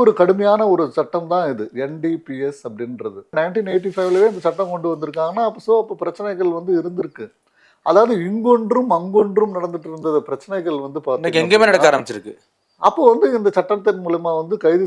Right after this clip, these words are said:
Speaker 1: செஞ்சு அதுக்குண்டான தண்டனைகள் வந்து அனுபவிச்சுட்டு தான் வந்திருக்காங்க.
Speaker 2: இருந்தாலும் எனக்கு ஒரு கேள்வி என்னன்னா சார், இது காவல்துறை தெரியாம நடக்குமா? இப்போ ஒரு இடத்துல போகும்போது முப்பது பேர் மாணவர்கள் மாட்டுறாங்கன்னா அப்படின்னா, அப்ப எந்த அளவுக்கு போதை கலாச்சாரம் உள்ள வந்திருக்குன்னு அர்த்தம்? அப்படிங்கும்போது இந்த போதை கலாச்சாரம் எப்படி உள்ள வந்துச்சு?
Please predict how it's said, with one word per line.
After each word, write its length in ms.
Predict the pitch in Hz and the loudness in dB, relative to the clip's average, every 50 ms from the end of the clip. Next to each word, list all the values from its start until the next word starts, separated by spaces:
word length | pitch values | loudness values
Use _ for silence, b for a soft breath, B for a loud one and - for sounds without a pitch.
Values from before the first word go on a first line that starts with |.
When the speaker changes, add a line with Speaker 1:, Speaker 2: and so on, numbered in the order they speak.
| - | -2
Speaker 1:
செஞ்சு 240 | 170 156 156 170 214 202 | -4 -6 -2 0 0 0
அதுக்குண்டான 400 | 175 170 151 156 156 151 147 123 135 | 0 -2 -4 -4 -4 -4 -4 -2 -4
தண்டனைகள் 460 | 139 147 170 180 190 170 180 170 151 139 | -6 -6 -6 -8 -8 -8 -6 -10 -10 -10
வந்து 160 | 139 143 151 175 156 135 | -10 -6 -4 -2 -2 -2
அனுபவிச்சுட்டு 480 | 156 151 160 151 143 - - 135 _ - | -4 -4 -6 -8 -8 -8 -14 -20 _ -10
தான் 120 | 165 165 143 127 | -8 -8 -8 -8
வந்திருக்காங்க. 480 | 131 135 139 131 - 120 110 101 95 95 - - 196 160 160 185 | -10 -12 -14 -10 -8 -8 -8 -8 -12 -18 -4 -2 0 2 4 2
Speaker 2:
இருந்தாலும் 320 | 214 214 226 233 233 220 | 4 4 4 4 6 4
எனக்கு 200 | 202 185 180 180 | 2 4 2 2
ஒரு 60 | 156 147 185 | 2 4 2
கேள்வி 180 | 196 196 185 160 | 4 4 4 2
என்னன்னா 220 | 151 139 123 113 - 120 | 2 0 -2 -2 2 4
சார், 240 | 135 156 170 165 - - - 160 | 4 4 4 2 -2 -6 -8 -2
இது 60 | 160 175 175 - 180 | -2 -2 2 6 6
காவல்துறை 380 | 220 254 269 202 233 226 214 - - 196 | 6 6 6 4 4 4 4 4 4 4
தெரியாம 280 | 214 240 254 247 233 208 | 6 6 6 6 6 4
நடக்குமா? 340 | 170 156 - 131 127 123 127 127 _ _ _ _ _ _ - | 4 2 0 0 -2 -4 -4 -4 _ _ _ _ _ _ -10
இப்போ 140 | 131 120 131 127 | -4 2 4 6
ஒரு 80 | 131 139 | 6 6
இடத்துல 180 | 147 156 190 208 180 | 6 6 4 2 2
போகும்போது 280 | 180 180 190 196 180 160 | 2 2 2 0 0 0
முப்பது 220 | - - 170 156 156 | 4 4 4 6 6
பேர் 180 | 185 185 165 151 156 | 4 4 6 6 6
மாணவர்கள் 340 | 180 185 180 165 147 135 | 6 6 4 2 2 4
மாட்டுறாங்கன்னா 500 | 139 139 135 143 139 127 117 113 113 113 | 2 2 4 4 2 2 0 -2 -2 -2
அப்படின்னா, 300 | 110 - 113 104 104 113 135 143 | -2 -4 -8 -12 -4 -2 -2 -2
அப்ப 100 | 139 - 143 165 | 0 0 -2 2
எந்த 120 | 202 233 233 | 4 6 6
அளவுக்கு 240 | 233 220 220 233 226 208 185 165 156 - 175 | 6 6 6 6 6 8 6 4 4 4 4
போதை 200 | 190 185 196 - 170 | 6 6 6 4 4
கலாச்சாரம் 360 | 170 160 165 180 196 202 185 - _ _ _ - | 2 4 4 2 0 0 -2 -8 _ _ _ -4
உள்ள 100 | 185 202 185 | 4 4 4
வந்திருக்குன்னு 340 | 170 160 175 165 165 151 131 | 6 6 4 2 2 0 -2
அர்த்தம்? 220 | 120 - 113 110 _ _ _ _ _ _ - | -2 -4 -6 -10 _ _ _ _ _ _ -8
அப்படிங்கும்போது 460 | 147 160 196 190 185 151 135 131 160 196 214 214 b b b b | -2 0 0 0 2 0 0 2 4 4 2 2 b b b b
இந்த 100 | b 180 170 160 | b 0 6 8
போதை 120 | 226 277 302 285 | 8 8 10 8
கலாச்சாரம் 280 | 269 247 202 208 208 202 | 6 6 8 6 4 6
எப்படி 160 | 202 247 226 208 | 6 4 4 6
உள்ள 120 | 214 247 254 233 202 | 6 6 6 6 6
வந்துச்சு? 300 | 170 160 135 - 139 | 4 2 0 0 -6